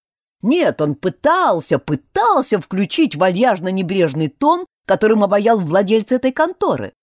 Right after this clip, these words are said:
но тут это не прошло. «Молодой человек,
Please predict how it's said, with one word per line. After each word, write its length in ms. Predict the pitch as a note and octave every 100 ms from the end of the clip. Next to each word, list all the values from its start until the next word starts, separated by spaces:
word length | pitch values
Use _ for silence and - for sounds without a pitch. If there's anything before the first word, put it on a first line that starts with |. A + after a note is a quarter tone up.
| _ _ _ -
но 180 | D#4+ C#4
тут 300 | A#3+ G3 E3
это 220 | C3+ C3
не 120 | A#2
прошло. 580 | - F2+ - - B1+ - _ _ _ _ _ _ _ _ _ _
«Молодой 460 | - F#3+ A3 B3+ F4+
человек, 800 | - B2 G2 - - - -